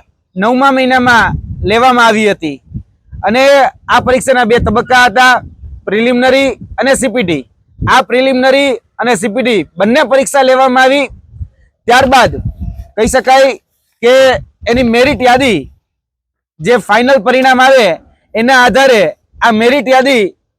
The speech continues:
એ પ્રસિદ્ધ કરવામાં આવી. મેરિટ યાદીમાં ઉમેદવારોને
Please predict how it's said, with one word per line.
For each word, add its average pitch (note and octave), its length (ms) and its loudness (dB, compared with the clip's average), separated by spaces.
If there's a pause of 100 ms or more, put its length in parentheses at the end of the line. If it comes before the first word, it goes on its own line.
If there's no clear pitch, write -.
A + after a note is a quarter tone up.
(120)
એ C4 80 -2
પ્રસિદ્ધ B3+ 460 -2
કરવામાં A#3+ 460 2
આવી. E3 260 0 (680)
મેરિટ A3 300 0
યાદીમાં B3+ 640 2 (240)
ઉમેદવારોને C4 640 2